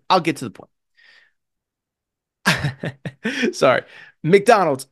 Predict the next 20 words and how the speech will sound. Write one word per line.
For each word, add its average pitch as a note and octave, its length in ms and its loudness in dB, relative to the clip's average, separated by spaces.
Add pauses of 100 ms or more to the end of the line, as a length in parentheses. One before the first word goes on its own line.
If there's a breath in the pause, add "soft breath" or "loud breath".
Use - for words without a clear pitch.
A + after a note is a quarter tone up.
hundred A3 300 4
eighty G3+ 180 4
bucks C#3 380 -6 (280)
a E3 60 -2
week. D3+ 280 -2 (640)
Then A#3+ 120 6
all C4+ 160 6
of G#3+ 40 2
a G3+ 40 -2
sudden, G3+ 440 2
I F#3 120 0
got G#3+ 100 0
a F#3 60 0
buddy F#3 200 2
that E3 120 -2
works D#3+ 240 -4
at E3+ 60 -8
a F3 40 -8
golf G3 280 -2
course, - 320 -20